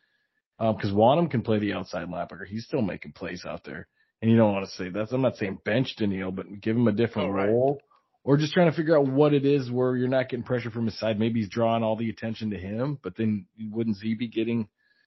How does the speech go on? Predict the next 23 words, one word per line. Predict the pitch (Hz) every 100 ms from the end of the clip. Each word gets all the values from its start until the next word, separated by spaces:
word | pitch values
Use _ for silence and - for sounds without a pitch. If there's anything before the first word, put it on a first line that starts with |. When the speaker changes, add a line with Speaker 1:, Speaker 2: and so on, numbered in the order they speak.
| _ _ _
Speaker 1:
uh, | 110 110 113
more | 120 117
pressures? | - 123 117 131 127 - - _ _ _ -
Maybe | 104 110 123
it's | -
that | - 110
we | 113
don't | 101 113 117
have | 101 120
that | 127 123
great | 135 139
of | 135
an |
interior | 139 131 143 143 143
of | 139
an | 139
offensive | 131 139 123 117
line, | 123 131 135
so | -
they | 104
can | 95 98 85 _ _ _ -
focus | 117 120 139 -
their, | 131 131 127 95